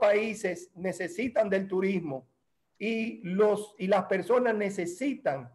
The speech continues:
el ocio. El ocio ya no es una, un, no es un lujo como lo era en el pasado. El ocio es prácticamente una necesidad de las personas en estos tiempos. Por lo tanto, habrá un balance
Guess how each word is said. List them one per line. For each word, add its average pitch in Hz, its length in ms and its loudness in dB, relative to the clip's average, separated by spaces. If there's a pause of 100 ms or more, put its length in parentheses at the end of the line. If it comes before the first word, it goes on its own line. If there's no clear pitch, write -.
(240)
el 196 220 2
ocio. 214 320 4
El 175 100 0
ocio 233 240 2
ya 220 200 2
no 226 200 2
es 220 400 0 (300)
una, 202 640 4
un, 247 200 -2
no 208 120 2
es 233 120 0
un 226 140 -2
lujo 208 400 2
como 170 260 2
lo 175 160 4
era 202 140 4
en 185 80 4
el 175 160 2
pasado. 139 480 2
El 151 100 2
ocio 208 380 2
es 202 260 0 (360)
prácticamente 196 1120 0 (260)
una 220 300 2
necesidad 190 680 2
de 190 100 4
las 170 120 4
personas 143 720 0 (280)
en 160 180 0
estos 175 300 -2
tiempos. 131 440 -4
Por 165 140 0
lo 170 120 2
tanto, 202 280 4
habrá 190 220 6
un 254 100 2
balance 202 640 2